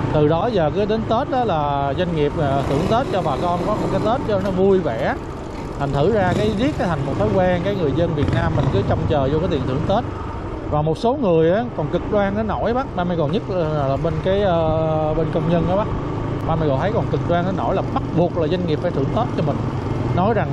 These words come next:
tiền đó là tiền của doanh nghiệp giữ lại. À, cho nên Tết là phải trả cho người dân.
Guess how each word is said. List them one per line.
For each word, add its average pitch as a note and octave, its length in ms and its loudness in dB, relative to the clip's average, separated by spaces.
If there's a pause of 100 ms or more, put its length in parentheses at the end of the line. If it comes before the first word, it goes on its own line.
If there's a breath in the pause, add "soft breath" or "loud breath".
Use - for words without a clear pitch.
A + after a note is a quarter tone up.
tiền C#3+ 220 2
đó E3 120 2
là G#3 140 0
tiền D3+ 200 2
của F3 100 0
doanh E3+ 160 0
nghiệp C#3 180 0
giữ C3+ 140 2
lại. C3+ 320 0 (640)
À, B2+ 180 0
cho E3 80 4
nên D#3 140 0
Tết A#3+ 220 0
là D#3 80 -2
phải D3+ 200 -2
trả A#2+ 200 -2
cho G3 100 -2
người C3 140 -2
dân. C#3+ 160 2